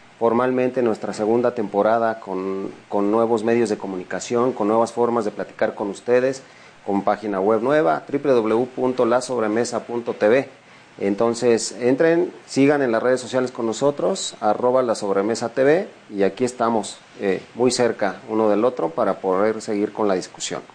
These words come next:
Eh, ahora voy a darle la bienvenida a Cava Tamayo.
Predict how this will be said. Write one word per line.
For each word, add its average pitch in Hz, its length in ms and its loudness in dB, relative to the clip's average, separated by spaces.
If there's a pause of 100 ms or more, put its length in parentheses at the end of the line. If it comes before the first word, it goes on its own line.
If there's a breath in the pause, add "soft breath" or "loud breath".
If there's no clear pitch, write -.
(600 loud breath)
Eh, 117 300 4
ahora 165 240 4
voy 190 160 4
a 185 80 6
darle 175 260 4
la 160 100 2
bienvenida 127 840 2
a 113 200 -6
Cava 117 420 -2
Tamayo. 98 420 -4